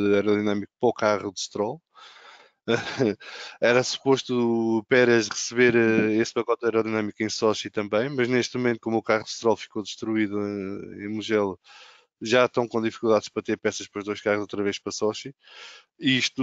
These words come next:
numa luta tão intensa e tão, eh, próxima entre várias equipas, pesa muito, porque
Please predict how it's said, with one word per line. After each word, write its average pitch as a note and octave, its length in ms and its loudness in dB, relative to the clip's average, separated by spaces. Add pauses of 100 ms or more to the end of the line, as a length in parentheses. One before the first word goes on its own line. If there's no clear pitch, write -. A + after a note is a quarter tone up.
(120)
numa B2+ 200 4
luta B2 320 4
tão A#2+ 200 2
intensa A#2 440 0
e - 20 -4
tão, A2+ 180 0 (1600)
eh, G2+ 380 -2
próxima A#2 520 2
entre A2 240 -4
várias G#2+ 320 2
equipas, A2+ 500 -6 (640)
pesa G2 260 2
muito, F2+ 300 -8 (120)
porque - 280 -10